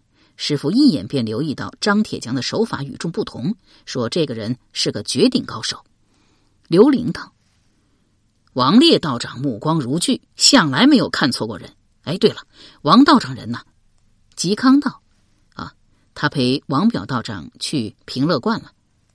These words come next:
又忆及酒中下药一事，刘伶道：“昨晚这里只有六个人，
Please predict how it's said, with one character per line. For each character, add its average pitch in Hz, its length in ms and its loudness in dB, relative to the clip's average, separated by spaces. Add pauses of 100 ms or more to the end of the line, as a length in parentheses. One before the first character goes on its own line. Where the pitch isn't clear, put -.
(540)
又 262 160 6
忆 277 220 6
及 - 340 -6
酒 110 220 -2
中 160 160 -2
下 233 200 2
药 262 200 6
一 127 100 -6
事， - 300 -10
刘 139 220 -2
伶 147 200 -6
道 - 200 -12 (720)
：“昨 151 160 0
晚 143 160 4
这 160 140 0
里 127 120 -2
只 156 140 -2
有 170 120 2
六 254 180 4
个 120 100 -4
人， - 80 -20